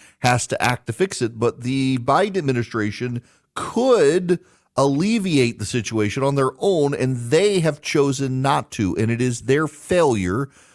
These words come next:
to make a conscious decision to not do what they should do to improve the situation overall. It really is on them. They could make a conscious choice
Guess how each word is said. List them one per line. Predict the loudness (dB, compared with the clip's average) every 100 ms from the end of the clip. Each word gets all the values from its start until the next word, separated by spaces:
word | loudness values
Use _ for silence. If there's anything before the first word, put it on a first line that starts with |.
| _ -2
to | 2 4
make | 2 2
a | -2
conscious | 0 0 0 -4 -4
decision | -4 -2 -4 -2 -2 -2 -6
to | -4 -2
not | 0 0 0 0 -2 -6 -14 -6
do | 0 0
what | 2 0 0
they | -4
should | -4 -4 -6 -4
do | -4 -2 -4 -8 _ _ _
to | -2 -2
improve | 0 0 -2 -2
the |
situation | -6 -6 -2 -2 -2 -2
overall. | -4 -2 -2 -2 -6 -8
It | -8
really | -6 -4 -4 -6 -2
is | -2 -2 -4
on | -4 -2 -2
them. | -2 -4 -4
They | -6
could | -8 -4 -4 -2
make | -2 -4 -4
a | -8
conscious | -4 -6 -4 -10
choice | -10 -4 -4 -4 -8